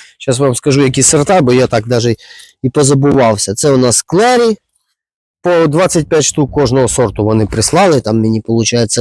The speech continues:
Клері, Альба. І це у нас вроді би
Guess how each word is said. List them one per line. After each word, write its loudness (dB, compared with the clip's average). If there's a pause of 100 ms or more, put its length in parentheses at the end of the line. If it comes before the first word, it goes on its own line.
Клері, 2 (1080)
Альба. 2 (1700)
І 2
це 2
у 2
нас 0
вроді 2
би 0